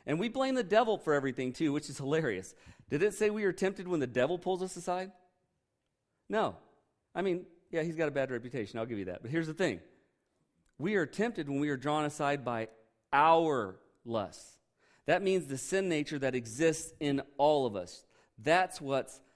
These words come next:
pulling us aside. Now, does the devil play a role in it? Yeah, he can see what easily stumbles us. Now, understand this. The devil cannot read your thoughts. People think that all the time.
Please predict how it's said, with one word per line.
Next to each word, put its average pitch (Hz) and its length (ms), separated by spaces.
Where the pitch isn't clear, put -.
pulling 139 260
us 127 140
aside. 151 340
Now, 123 120
does 131 160
the 131 80
devil 160 260
play 160 220
a 147 40
role 147 260
in 185 40
it? 190 140
Yeah, 185 180
he 185 140
can 190 160
see 165 580
what 139 160
easily 156 380
stumbles 139 420
us. 92 240
Now, 156 120
understand 208 540
this. 127 280
The 147 100
devil 175 300
cannot 170 420
read 156 200
your 143 100
thoughts. - 560
People 196 240
think 196 240
that 165 120
all 156 120
the 147 80
time. 131 360